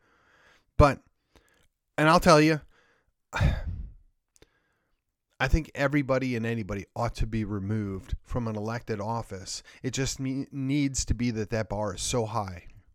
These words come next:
that it just doesn't become a frivolous excuse to toss people out that you're upset about. Okay, item number two. Should we have closed primaries?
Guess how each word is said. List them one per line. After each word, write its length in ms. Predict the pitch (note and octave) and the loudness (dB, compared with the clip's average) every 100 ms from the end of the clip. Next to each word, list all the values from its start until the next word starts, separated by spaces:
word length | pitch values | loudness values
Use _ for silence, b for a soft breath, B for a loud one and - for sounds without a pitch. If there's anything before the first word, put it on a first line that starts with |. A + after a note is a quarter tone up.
| _ _ _ _ | _ _ _ _
that 140 | B2+ A2+ | 0 0
it 140 | F#2+ | 0
just 240 | A#2 A2 | -6 -6
doesn't 260 | - G#2 G#2 | -6 -6 -6
become 300 | G2 G#2+ G2+ | -8 -8 -6
a 60 | F#2 | -4
frivolous 540 | - B2 A2 G#2+ - | -2 -2 -2 -4 -4
excuse 440 | G2 - G#2+ G2 | -8 -8 -8 -8
to 100 | - | -12
toss 300 | - G#2 G#2+ | -6 -4 -4
people 280 | - A2+ G#2 | -6 -4 -2
out 220 | G2+ G2 | -2 -4
that 140 | G2 E2+ | -6 -8
you're 160 | G2 | -8
upset 260 | F2+ - G#2+ | -8 -8 -8
about. 340 | F2+ - - B B B B B | -8 -12 -16 B B B B B
Okay, 240 | D3+ D#3 C3 | 2 2 4
item 280 | C#3 E3+ F3+ | 4 6 6
number 220 | D#3 D#3 | 4 2
two. 380 | - C#3+ A2 - _ B B B B | 0 0 0 -4 _ B B B B
Should 240 | - A3 A3 | 0 0 2
we 140 | G#3 | 4
have 160 | F3+ - | 2 2
closed 340 | - D3+ - | 0 0 0
primaries? 600 | C3 A#2+ F#2+ - - | 0 0 -2 -10 -16